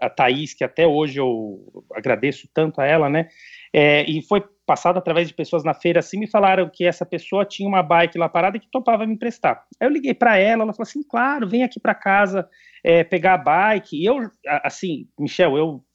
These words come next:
falei pra ela, falei assim, "Olha, eu pago o aluguel da bike, eu faço o que você quiser." Mas ela foi tão legal, meu, ela e o,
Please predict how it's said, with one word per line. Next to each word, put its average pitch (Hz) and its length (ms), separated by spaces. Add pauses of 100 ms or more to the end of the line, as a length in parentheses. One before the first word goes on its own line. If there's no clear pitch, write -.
falei 120 240
pra 143 160
ela, 139 140
falei 135 140
assim, 147 100
"Olha, 156 120
eu 143 60
pago 160 420
o 151 60
aluguel 139 260
da 131 120
bike, 127 440
eu - 60
faço 165 220
o - 20
que 147 80
você 170 200
quiser." 139 420
Mas 139 160
ela 180 120
foi 180 160
tão 202 420
legal, 156 420
meu, 135 180
ela 151 280
e 147 120
o, 139 240